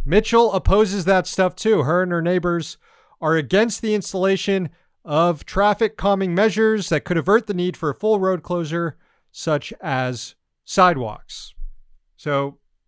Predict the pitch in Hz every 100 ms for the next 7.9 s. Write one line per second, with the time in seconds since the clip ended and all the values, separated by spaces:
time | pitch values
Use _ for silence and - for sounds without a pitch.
0 | _ _ _ 156 - 226 175 165 226 220
1 | - - 185 180 180 165 165 160 165 -
2 | 175 165 151 127 123 101 - - 123 120
3 | 113 110 110 - 220 214 - - _ _
4 | _ 160 165 220 233 214 196 143 160 170
5 | 165 160 151 _ _ _ _ _ _ _
6 | - 190 175 160 190 - 147 135 131 -
7 | 143 151 131 147 151 117 95 -